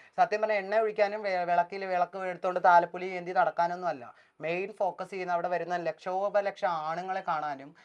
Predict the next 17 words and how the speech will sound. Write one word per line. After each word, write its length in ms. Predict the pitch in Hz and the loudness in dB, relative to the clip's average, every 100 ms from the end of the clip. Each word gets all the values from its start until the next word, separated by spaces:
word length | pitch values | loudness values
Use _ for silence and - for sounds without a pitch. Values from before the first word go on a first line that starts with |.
| _ - | _ -2
അവിടെ 280 | 151 165 214 | -2 2 2
കുറേ, 380 | 208 185 185 185 | 2 -2 -2 -4
ഉം, 400 | 165 147 151 147 | -6 -12 -14 -6
ഒരു 220 | 139 151 | -4 -4
ഫേസ് 440 | 165 170 180 190 - | -4 -4 -4 -8 -12
ക്രിയേറ്റ് 320 | 185 180 175 175 | -8 -6 -6 -8
ചെയ്തെടുക്കാനും 680 | 185 170 156 156 156 160 | -8 -8 -4 0 0 0
വേറെ 300 | 160 165 190 | -6 0 2
വഴികളില്ലാത്തത് 840 | 196 160 156 190 190 151 143 156 151 | 4 2 0 -6 -4 0 0 0 -8
കൊണ്ട് 400 | 131 113 185 - - _ _ _ _ - | -10 -6 -6 -6 -16 _ _ _ _ -4
പോകുന്ന 300 | 165 196 208 | 0 0 -2
ഒരു 60 | |
സ്ഥലമായിട്ട് 600 | 185 185 165 170 160 156 233 | 0 4 4 2 -2 -2 -4
എനിക്ക് 220 | 175 175 | -4 -6
ഈ 80 | 165 | -4
അമ്പലത്തിൽ 460 | 143 135 135 135 | -4 -4 -10 -12
ഇപ്പൊ 180 | 120 | -16